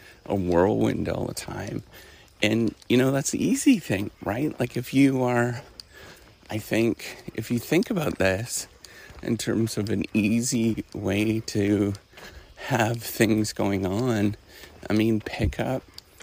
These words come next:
pick up your phone. Everybody's got a phone now. Pick up your phone and just start talking to it and telling your story, telling about, like,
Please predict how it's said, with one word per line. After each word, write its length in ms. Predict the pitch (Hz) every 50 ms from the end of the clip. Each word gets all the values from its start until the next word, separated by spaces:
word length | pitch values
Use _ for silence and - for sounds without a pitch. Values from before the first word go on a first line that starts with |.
| - - -
pick 180 | - 139 123 -
up 160 | 175 156 -
your 100 | - 117
phone. 640 | 117 - - 107 101 110 147 170 180 165 165 160 156 - - - - - - - - - - -
Everybody's 540 | 101 107 113 127 120 117 113 107 110 117 -
got 160 | - 117 107
a 40 | 110
phone 480 | 104 - - 117 107 107 104 101 101 101
now. 420 | 104 104 - - - - 117 113 - - - - - - - - - - - - - - - _ - -
Pick 200 | - - - 135
up 120 | 156 165 165
your 100 | 165 160
phone 380 | - - 131 131 190 - 285
and 220 | 269 - - 120 113
just 220 | - 123 127 -
start 300 | - - 127 120 120 -
talking 460 | - - - - - - - 113 117 117
to 180 | - - - 123
it 160 | 113 - -
and 160 | - 104 107
telling 420 | - - 117 113 120 123 123 123 120
your 100 | 123 131
story, 540 | - - - - 98 110 190 262 269 220
telling 340 | 170 - - - - 170 165 -
about, 260 | 143 123 117 113 -
like, 260 | 104 107 101 - -